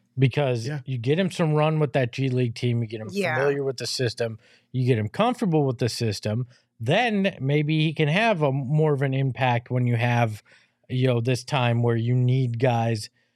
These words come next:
Speaker 1: to step up rather than having to learn on the job. Because there were plenty of games he sat there and he didn't play a damn minute. And I'd much rather have him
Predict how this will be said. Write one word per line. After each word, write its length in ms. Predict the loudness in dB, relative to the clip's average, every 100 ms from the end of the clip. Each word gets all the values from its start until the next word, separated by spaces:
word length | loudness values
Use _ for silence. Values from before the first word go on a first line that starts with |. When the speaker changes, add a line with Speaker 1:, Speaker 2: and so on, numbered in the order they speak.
| _ -2
Speaker 1:
to 120 | -2
step 360 | 2 0 2
up 220 | 2 0 0
rather 340 | 0 2 2
than 180 | 0 0
having 360 | 0 -2 -2 0
to 60 | 0
learn 300 | 0 0 0
on 120 | -2
the 80 | -2
job. 580 | 0 0 0 -4 -12 -18 -20 _ -6
Because 260 | 0 0
there 160 | 2 0
were 100 | 0
plenty 380 | 0 0 2 0
of 80 | 2
games 340 | 2 2 -2
he 60 | -4
sat 400 | 0 2 2 2
there 160 | 0
and 80 | 0
he 80 | 0
didn't 200 | 0 -2
play 220 | -2 -4
a 40 |
damn 320 | -2 -4 -4 0
minute. 380 | 0 0 -4 -10 _ _ _ _
And 260 | -2 2 2
I'd 180 | 2 2
much 280 | 2 0
rather 360 | 0 2 2 0
have 140 | 0
him 440 | 0 0 2 -2